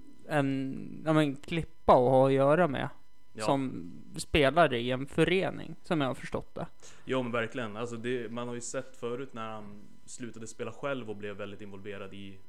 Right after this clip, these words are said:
Speaker 2: Modo som
Speaker 1: Mm.
Speaker 2: förening. Men att han ville ju verkligen att det skulle gå bra. Och sen när de gick ner till,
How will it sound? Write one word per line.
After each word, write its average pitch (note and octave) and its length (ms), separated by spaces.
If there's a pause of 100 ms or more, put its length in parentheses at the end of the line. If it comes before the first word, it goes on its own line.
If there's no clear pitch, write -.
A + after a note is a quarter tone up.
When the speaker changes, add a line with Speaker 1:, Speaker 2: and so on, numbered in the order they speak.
(120)
Speaker 2:
Modo G#2+ 300
som G2+ 240
Speaker 1:
Mm. E3+ 140
Speaker 2:
förening. E3+ 300 (680)
Men A2+ 160
att - 200 (440)
han B2 160
ville A2+ 220
ju C3 60
verkligen A2+ 260
att G2+ 60
det G#2 80
skulle G#2 180
gå C3 280
bra. E2 300
Och - 100
sen A#2+ 180
när B2 140
de A2+ 140
gick G#2+ 140
ner G#2+ 160
till, G2+ 440